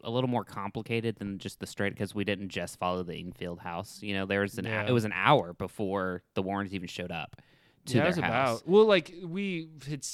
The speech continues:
Speaker 2: seen the
Speaker 1: The stuff
Speaker 2: Enfield,
Speaker 1: going
Speaker 2: yeah,
Speaker 1: on.
Speaker 2: but
Speaker 1: Yeah.
Speaker 2: the Warrens didn't get there for a while,
Speaker 1: And so
Speaker 2: yeah.
Speaker 1: we were following their whole thing, and so to be able to cut that, like, is it true? Is it not true? It's like, "No, dude, we're in this movie.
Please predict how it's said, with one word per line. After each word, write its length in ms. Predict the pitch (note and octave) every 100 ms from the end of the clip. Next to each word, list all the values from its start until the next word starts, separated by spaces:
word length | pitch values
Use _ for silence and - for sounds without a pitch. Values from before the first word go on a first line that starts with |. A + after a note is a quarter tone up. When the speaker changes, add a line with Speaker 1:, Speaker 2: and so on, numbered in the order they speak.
| D3
Speaker 2:
seen 340 | - G3 F3+
the 160 | B2 G#2 G#2 _ _ _ _ _ _ -
Speaker 1:
The 60 | B2
stuff 240 | D#3+ C#3
Speaker 2:
Enfield, 60 | C3 A#2
Speaker 1:
going 140 | A2
Speaker 2:
yeah, 300 | C#3 B2 G2+
Speaker 1:
on. 60 | G#2
Speaker 2:
but 140 | B2
Speaker 1:
Yeah. 220 | A#2 B2
Speaker 2:
the 80 | A#2
Warrens 340 | A2+ C#3+ C#3+ B2+
didn't 180 | A2+ G#2+
get 140 | A2
there 140 | G#2+ G#2+
for 160 | G#2+
a 60 | G2+
while, 140 | G2
Speaker 1:
And 120 | G#2+
so 120 | G2+ A#2+
Speaker 2:
yeah. 60 |
Speaker 1:
we 60 | A#2
were 100 | A2+
following 440 | - G#2+ A2 G#2+ G2+
their 160 | G2+
whole 160 | G#2 G2+
thing, 440 | G#2+ G2+ G2+ G#2
and 100 | G2+
so 220 | - G#2+ G2+
to 160 | -
be 240 | F#2+ G#2+ G#2
able 160 | G2+
to 80 | F#2+
cut 240 | - - - G2
that, 260 | F2 F2
like, 300 | F#2 E2 -
is 220 | - G#2 F#2+
it 100 | -
true? 400 | - F#2 F#2 F2+
Is 140 | F2
it 100 | F#2
not 280 | F#2+ E2+ -
true? 240 | - G2
It's 120 | F#2+ G2
like, 140 | F#2
"No, 220 | B2+ D#3
dude, 220 | C#3 C#3+
we're 120 | A#2 C#3
in 200 | C3+ D3
this 160 | C3
movie. 460 | C3+ D3 A#2+ A#2